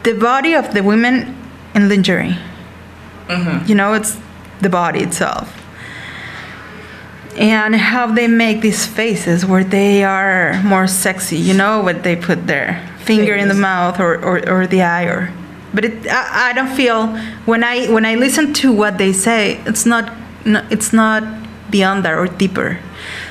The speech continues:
Speaker 1: So I also know, like, for myself and some women that are photographing and that are shooting boudoir exclusively, it goes beyond that. Maybe as a woman, we understand that we grew up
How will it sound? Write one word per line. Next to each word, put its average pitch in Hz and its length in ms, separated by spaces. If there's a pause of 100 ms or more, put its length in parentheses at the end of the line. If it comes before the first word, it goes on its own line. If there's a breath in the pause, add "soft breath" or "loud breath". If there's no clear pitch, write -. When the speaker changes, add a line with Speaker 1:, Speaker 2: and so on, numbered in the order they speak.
(140 loud breath)
Speaker 1:
So 226 500 (560)
I 240 640
also 262 680
know, 190 540 (200)
like, - 280 (240)
for 196 100
myself 185 580
and 185 500
some 190 260
women 196 360
that 175 100
are 175 120
photographing 180 720 (100)
and 190 180
that 180 80
are 175 320 (180)
shooting 196 360
boudoir 185 600 (120)
exclusively, 175 800 (800 loud breath)
it 202 140
goes 262 280
beyond 185 340
that. - 240
Maybe 208 240
as 233 140
a 208 40
woman, 196 260
we 202 120
understand 185 640
that 170 280 (1160 loud breath)
we 208 140
grew 214 320
up 185 400